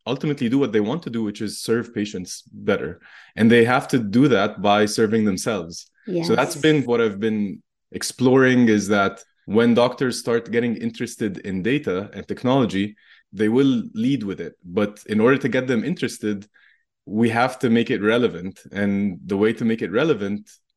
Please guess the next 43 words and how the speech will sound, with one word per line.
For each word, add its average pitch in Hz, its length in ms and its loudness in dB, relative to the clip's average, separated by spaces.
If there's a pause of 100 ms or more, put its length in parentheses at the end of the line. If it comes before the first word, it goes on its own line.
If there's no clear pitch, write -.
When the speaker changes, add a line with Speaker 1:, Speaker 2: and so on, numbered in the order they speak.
(120)
Speaker 1:
is 98 300 -6
to 104 540 4
let 107 200 0
them 107 260 4
play 107 180 2
with 107 160 0
their 98 140 0
own 120 180 -2
data 90 320 -6
and 92 120 -6
their 92 120 0
own 113 180 0
health. 87 300 -8 (560)
And 98 520 0 (120)
back 104 340 -2
to 110 440 2
the 92 120 -6
topic 117 320 -6
of 87 140 -6
burnout, 110 420 -2
it's - 200 -12
not 110 200 -4
just - 360 -4 (180)
about - 240 -6
teaching 110 280 -2
them 101 180 0
ab-, 90 180 -4
about 87 260 -2
these 87 280 -8
new 104 200 2
tools 143 480 4
or 98 80 2
new 107 480 0 (300)
ways 113 360 0
to 104 120 -4
provide 95 340 0
care 113 140 2
for 104 140 -2
patients 156 440 0
or 101 60 -2
expand 110 380 -4
their 98 100 -2
business, 143 540 -2